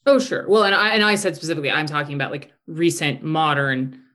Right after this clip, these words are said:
political history, 'cause I'm, I'm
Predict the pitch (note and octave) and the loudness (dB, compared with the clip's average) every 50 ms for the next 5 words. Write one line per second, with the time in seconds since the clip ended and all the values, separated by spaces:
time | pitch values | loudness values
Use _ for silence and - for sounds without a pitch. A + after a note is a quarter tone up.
0 | _ _ _ - E3+ D#3+ C#3 B2+ B2+ - C#3+ C#3 C#3+ D3+ C#3 - - C#3+ B2+ B2 | _ _ _ 0 2 2 2 2 0 -4 -4 -2 -2 -2 -4 -4 -4 -4 -6 -6
1 | A#2+ C3 C3+ C#3 C3+ B2 A#2 A2 - G2+ - _ _ _ _ _ _ _ _ _ | -4 -6 -2 0 0 0 0 -2 -6 -10 -14 _ _ _ _ _ _ _ _ _
2 | _ _ _ _ _ _ _ _ _ _ _ _ - - - F2 A#1 A#1 C#2 - | _ _ _ _ _ _ _ _ _ _ _ _ -12 -8 -6 -6 -6 -6 -8 -12
3 | - | -14